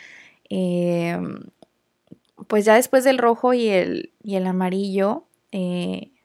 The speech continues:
empecé como a, a dar más detalles en las obras, como la ropa,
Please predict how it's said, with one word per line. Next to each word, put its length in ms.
empecé 420
como 380
a, 160
a 140
dar 160
más 220
detalles 600
en 100
las 200
obras, 420
como 380
la 220
ropa, 840